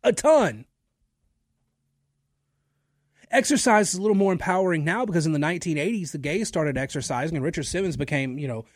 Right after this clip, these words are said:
the, one of the biggest faces of exercise, and the gay men wanted to show that even through the H I V and aids epidemic, gay men were healthy, strong people in the face of all this homophobia.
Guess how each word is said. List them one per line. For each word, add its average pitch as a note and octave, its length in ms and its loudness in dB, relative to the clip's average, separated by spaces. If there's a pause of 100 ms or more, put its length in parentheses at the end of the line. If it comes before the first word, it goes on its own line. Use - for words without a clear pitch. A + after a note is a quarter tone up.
(200)
the, E3 140 -4 (160)
one E3+ 120 0
of D#3 40 2
the C#3+ 60 0
biggest D3 360 0
faces F3 400 0
of C3 120 -2
exercise, B2+ 760 -6
and C3 200 -6 (140)
the C3 220 -6 (460)
gay D#3+ 240 4
men E3 420 2
wanted D3 300 -2
to C3+ 60 -2
show G#3+ 360 2
that D#3 140 -2
even D#3+ 280 0
through F#3+ 380 4
the C#3 160 0
H E3 260 2
I D3+ 140 2
V D3 140 2
and C#3 100 0
aids E3 240 -2
epidemic, C#3 480 -2
gay D3 220 -2
men F#3 180 -2
were C3+ 160 -2
healthy, E3+ 420 -2
strong E3 440 -2
people E3 420 -8 (300)
in E3+ 100 4
the D#3+ 100 4
face G#3+ 360 0
of C3 80 -2
all G3 320 4
this G3+ 180 2
homophobia. F#3 720 2